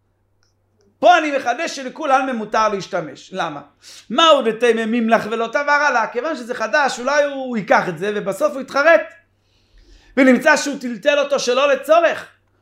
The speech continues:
קומה שמלון, אומר אביי, שלכולי עלמא בוודאי מותר. טוב.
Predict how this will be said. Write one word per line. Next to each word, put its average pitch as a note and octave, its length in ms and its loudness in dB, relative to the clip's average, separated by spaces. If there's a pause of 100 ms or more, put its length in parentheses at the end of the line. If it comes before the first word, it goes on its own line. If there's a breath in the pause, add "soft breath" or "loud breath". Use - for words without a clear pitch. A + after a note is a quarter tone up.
(100)
קומה B3 360 2
שמלון, D4 560 4
אומר C#4 320 0
אביי, A#3+ 280 2
שלכולי A#3 520 -4
עלמא C4+ 260 2
בוודאי G3 480 0
מותר. - 340 -6 (1000)
טוב. C#4+ 240 2